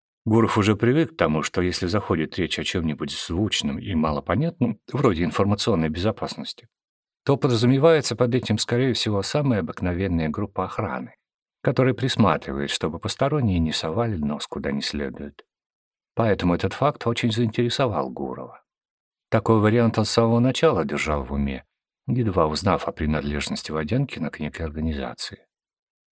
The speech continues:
Люди с его биографией обычно и на гражданке занимаются чем-то близким — безопасностью, секретами и прочими весёлыми вещами.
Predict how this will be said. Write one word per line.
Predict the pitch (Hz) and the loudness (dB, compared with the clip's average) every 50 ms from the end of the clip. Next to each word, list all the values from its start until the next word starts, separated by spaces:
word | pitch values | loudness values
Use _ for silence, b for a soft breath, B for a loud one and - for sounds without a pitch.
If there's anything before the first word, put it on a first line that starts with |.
| _ _ _ _ _ _ _ | _ _ _ _ _ _ _
Люди | 107 101 98 92 | 2 2 2 2
с | 92 - - | 2 2 2
его | 98 90 92 92 | 2 4 4 4
биографией | 85 92 92 87 85 85 101 135 139 - - 87 80 | 4 4 2 2 2 2 0 0 0 -2 0 0 0
обычно | 76 76 85 90 - - 95 92 90 | 0 0 0 -2 0 0 0 2 2
и | |
на | 90 98 | 2 2
гражданке | 104 113 131 131 - - 131 113 - - 76 | 2 0 0 0 0 0 0 0 -2 -4 -10
занимаются | 65 69 71 73 76 73 69 69 69 - - - | -8 -6 -4 -2 -2 -2 -2 -4 -4 -6 -6 -6
чем-то | - - 85 78 - 98 104 | -6 -4 -4 -2 -2 -2 -2
близким — | 117 123 104 - - - - - _ _ _ _ _ _ _ _ _ _ | -2 -2 -4 -4 -6 -8 -12 -18 _ _ _ _ _ _ _ _ _ _
безопасностью, | 160 160 127 107 95 - 80 76 78 82 82 - - - 82 78 - - 90 | -2 0 0 -2 -2 -2 -2 0 0 0 0 -2 -6 -10 -10 -10 -8 -10 -8
секретами | 92 - - - - - 95 98 107 107 104 101 - 92 92 98 - _ _ _ _ _ _ | -4 -2 -2 -2 -2 -4 -2 -2 0 -2 -2 -2 -4 -4 -6 -6 -10 _ _ _ _ _ _
и | - | -8
прочими | 170 - 120 - - - - 76 71 73 | -2 0 0 0 0 -2 -4 -4 -4 -4
весёлыми | 76 76 - - 78 67 67 65 65 | -4 -4 -4 -4 -4 -4 -6 -6 -8
вещами. | 67 67 71 - - - 71 62 64 65 64 | -8 -6 -4 -4 -4 -2 -4 -6 -6 -10 -14